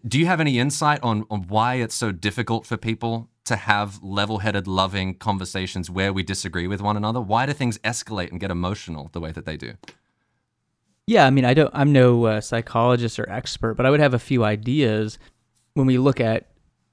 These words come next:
Speaker 2: in, in my world of, of philosophy, we have about five hundred years we'd call the modern era, right? So modern ways of thinking, which start with the Renaissance and, uh, the Reformation and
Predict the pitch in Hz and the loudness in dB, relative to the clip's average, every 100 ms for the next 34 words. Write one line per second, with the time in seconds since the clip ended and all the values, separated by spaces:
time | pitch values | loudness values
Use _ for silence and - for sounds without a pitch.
0 | - 143 - 131 123 131 127 120 113 101 | -2 -2 2 2 4 6 6 4 2 -2
1 | 117 - 107 110 127 - 127 - 104 101 | -6 -4 -2 0 0 -2 -6 -4 -4 -2
2 | 117 123 127 120 - - 117 127 127 131 | -2 -2 0 -2 -6 -4 -2 0 -2 -2
3 | 123 113 120 110 110 113 - - _ _ | -2 -2 -2 -2 -2 -6 -10 -20 _ _
4 | _ - 127 - 131 117 113 113 110 113 | _ -2 -2 0 2 2 4 2 2 2
5 | 113 110 107 104 - 113 _ _ _ _ | 2 0 -2 -2 -4 -8 _ _ _ _
6 | 117 - - 113 110 110 127 127 120 120 | -14 -10 -6 -2 2 4 4 4 4 4
7 | 120 - 104 101 98 110 127 - 135 131 | 2 -2 -4 -4 -4 -6 -4 2 2 2
8 | 120 117 117 117 - 117 117 117 - - | 0 0 0 0 -2 -2 -2 -4 -10 -18
9 | _ _ _ 113 104 104 104 104 - 110 | _ _ _ -6 -2 -2 -4 -6 -8 -4
10 | 113 117 113 104 120 - 123 110 110 - | 0 0 0 0 0 0 0 0 -2 -6
11 | _ _ - 110 107 107 104 | _ _ -8 -4 -4 -6 -8